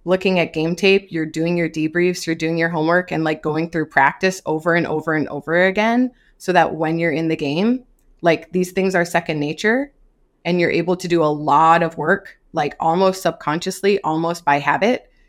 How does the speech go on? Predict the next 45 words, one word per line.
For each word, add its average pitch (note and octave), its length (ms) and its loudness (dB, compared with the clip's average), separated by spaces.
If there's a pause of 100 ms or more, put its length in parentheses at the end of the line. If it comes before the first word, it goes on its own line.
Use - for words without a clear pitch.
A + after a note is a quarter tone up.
(180)
And E3+ 120 -2
so E3+ 180 2
your E3+ 200 2
mental D#3+ 380 -2
energy G3+ 340 0
can F3 240 -2
really D#3+ 220 0
be D#3+ 160 -4
focused D3+ 340 -6
on D3+ 120 -2
the D3 60 -6
things D3 260 -8
that - 120 -8
matter. - 460 -6 (280)
And E3+ 140 -4
that's F3+ 300 2
where F3+ 180 4
I've E3 160 2
seen E3 220 -4
our D#3 100 -2
marketing E3+ 400 -4
team F#3+ 220 0
over E3+ 160 0
the D3+ 100 -6
last D3+ 340 -2
year, F3 180 0
like, E3+ 200 2
really F3 460 0
build D#3+ 240 -2
up D#3 160 -4
a D3 40 -4
lot D#3 240 -2
of D3 80 -10
systems F#3 500 -2
and E3 100 -2
organization D#3+ 600 -4
and D#3 140 -4
processes, A#3+ 800 0 (400)
and F3+ 140 -2
systematically F3+ 800 0
debrief F3 540 0
every E3 260 -2
campaign E3+ 560 -2
we've F3 160 -2
done, E3+ 460 0